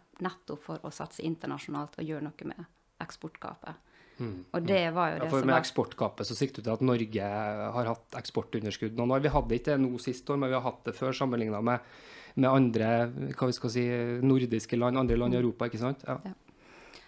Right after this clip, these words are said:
Speaker 1: Så for oss er jo det bedrifter som har ambisjoner og ønsker å satse internasjonalt, det er jo vårt, eh,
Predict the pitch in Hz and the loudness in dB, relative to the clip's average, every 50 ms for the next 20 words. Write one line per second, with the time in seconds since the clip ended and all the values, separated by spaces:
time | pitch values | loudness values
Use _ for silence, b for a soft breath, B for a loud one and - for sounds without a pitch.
0 | B B - - - 208 208 208 202 - 233 240 226 220 - - 220 208 185 175 | B B -6 0 2 4 4 2 2 2 0 0 0 0 0 0 2 2 2 2
1 | 190 185 170 160 156 151 156 151 156 151 156 156 - - - 170 175 214 233 - | 0 0 0 0 -2 -2 -2 -4 -4 -6 -8 -10 -10 -6 -6 0 2 2 2 2
2 | - - 160 - 170 165 180 180 170 160 156 151 151 156 - - 185 170 160 147 | -2 -8 -6 -4 -2 0 2 2 2 0 0 -2 -4 -4 -4 -4 -2 -2 0 0
3 | 139 139 156 165 165 - - 165 - 151 151 - - 185 185 175 170 - 151 151 | 0 -2 -2 -4 -4 -6 -10 -10 -10 -10 -12 -8 -4 -4 -4 -2 -4 -4 -6 -6
4 | 151 - - 165 180 202 190 - - - 170 165 - 165 160 151 143 143 143 143 | -6 -4 -2 -2 -2 -2 -2 -6 -10 -10 -8 -6 -4 -2 -4 -4 -4 -6 -8 -8
5 | - - - - - - _ _ _ _ _ _ - - 151 - - _ - - | -8 -10 -12 -14 -16 -20 _ _ _ _ _ _ -10 -10 -10 -10 -12 _ -14 -10
6 | 160 151 147 151 | -8 -8 -8 -8